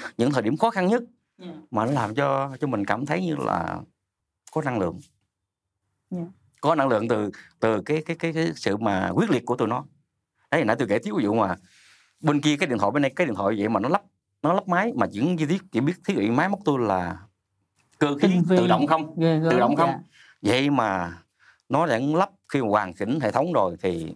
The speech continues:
Speaker 1: khi mà hết dịch thì phía bên chuyên gia nước ngoài nó qua. Nó nói: "Mít Đức, lính ông còn tốt hơn kỹ thuật của tôi."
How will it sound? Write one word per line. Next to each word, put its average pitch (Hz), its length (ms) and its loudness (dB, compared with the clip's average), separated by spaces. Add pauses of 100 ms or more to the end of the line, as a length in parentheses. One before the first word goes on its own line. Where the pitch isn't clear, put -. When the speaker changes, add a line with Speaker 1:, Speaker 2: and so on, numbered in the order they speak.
Speaker 1:
khi 123 180 -2
mà 87 360 -2
hết - 200 -2
dịch 110 160 -2 (440)
thì 90 120 -2
phía 135 200 0
bên 110 500 -4 (360)
chuyên 117 160 0
gia 107 120 0
nước 117 100 -6
ngoài 92 180 -4
nó 107 60 -2
qua. 101 340 -4 (800)
Nó 120 200 0
nói: 131 160 0
"Mít 127 160 -4
Đức, 117 220 -2 (1000)
lính 143 280 0
ông 117 260 0
còn 95 240 -2
tốt 170 320 -2
hơn 117 280 -2 (1400)
kỹ 120 80 -4
thuật 117 140 -8
của 123 80 -10
tôi." 117 140 -8